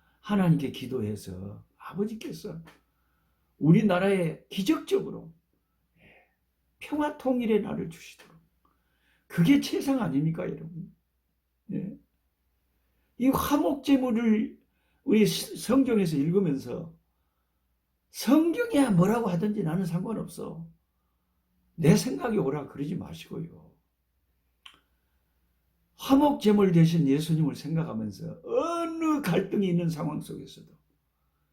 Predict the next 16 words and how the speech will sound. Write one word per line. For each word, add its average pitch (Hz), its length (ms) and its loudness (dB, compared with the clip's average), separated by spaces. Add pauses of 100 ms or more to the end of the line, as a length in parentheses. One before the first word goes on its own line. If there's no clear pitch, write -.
(300)
최선의 285 760 4
방책은 165 640 -2 (1040)
화목하는 - 560 -10
거예요. - 200 -20 (340)
평화 381 300 -6
통일 226 300 -4
이루는 165 240 -6
겁니다. - 340 -18 (960)
예. 104 140 -18 (260)
그렇지 - 300 -8
않으면 220 240 -4
함께 427 360 -2
망하는 151 400 0
거예요. - 360 -12
서로 - 260 -12
싸우면. - 720 -14